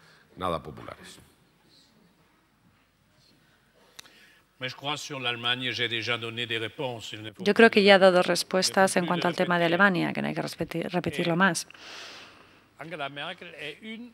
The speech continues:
Speaker 3: Angela Merkel
Speaker 2: allemande.
Speaker 3: es una alemana.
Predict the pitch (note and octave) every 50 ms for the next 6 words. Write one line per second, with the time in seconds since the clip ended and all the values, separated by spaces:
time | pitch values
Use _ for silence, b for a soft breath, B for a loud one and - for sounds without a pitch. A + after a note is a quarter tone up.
0 | _ _ - - A3+ A#3 A#3 B3 B3 A3+ G#3+ G#3 G3+ - - - A3 A3+ B3+ C4+
1 | D3+ D3+ D3 D3+ F3 G#3+ A3 F#3 D3+ C3 A#2 G#2+ - _ _ _ _ D#4 C#4 A#3
2 | G3+ - - - _ A#3+ A#3+ A3+ G#3 F#3 - E3+ E3+ E3 E3+ F3 F3 F3 F#3 B3+
3 | F4+